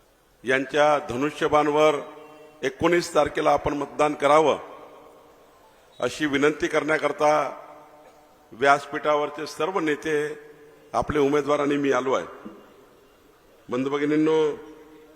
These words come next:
व्यासपीठावर उपस्थित आपले माजी आमदार आशिष देशमुखजी, चरणसिंग ठाकूरजी, शिवसेनेचे नेते राजू वाघमारेजी, शेषराव चापलेजी, उकेश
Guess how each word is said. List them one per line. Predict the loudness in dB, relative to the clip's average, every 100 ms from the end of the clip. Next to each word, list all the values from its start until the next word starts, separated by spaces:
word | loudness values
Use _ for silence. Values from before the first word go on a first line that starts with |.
| -4
व्यासपीठावर | 0 0 -2 -4 -4
उपस्थित | -2 -8 -6 -8 -6
आपले | -6 -2 0 0 -2 -8 -20 -20 -8
माजी | -4 -4 -2
आमदार | -2 0 0
आशिष | -2 -4 -8
देशमुखजी, | -6 -4 -4 -4 -2 -4 -4 -10 -20 -20 -20 -20 _ _ _ _ _ _ -4
चरणसिंग | 0 0 0 -2
ठाकूरजी, | -2 -4 -6 -8 -6 -6 -8 -12 -20 -20 -20 -20 _ _ _ _ _ _ _ -16
शिवसेनेचे | -8 -4 -2 0 0 0 -2
नेते | -2 -4 -4
राजू | -2 -4 -4
वाघमारेजी, | -4 -2 -4 -4 -6 -6 -6 -10 -20 -18
शेषराव | -14 -12 -6 -6
चापलेजी, | -6 -8 -8 -10 -8 -8 -8 -12
उकेश | -12 -10